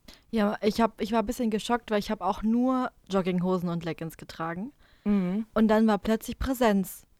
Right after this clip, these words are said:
Speaker 2: Oh,
Speaker 1: Und dann hab
Speaker 2: witzig,
Speaker 1: ich die
Speaker 2: ja.
Speaker 1: erste Jeans wieder aus dem Schrank geholt. Ganz unten war die.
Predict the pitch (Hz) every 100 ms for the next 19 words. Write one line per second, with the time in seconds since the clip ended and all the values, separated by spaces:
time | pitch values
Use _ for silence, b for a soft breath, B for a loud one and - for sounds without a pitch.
0 | _ _ - 220 226 247 214 170 160 208
1 | 220 240 - 240 240 233 208 - 220 -
2 | 202 202 202 202 196 220 214 214 - 220
3 | - 214 175 180 190 190 220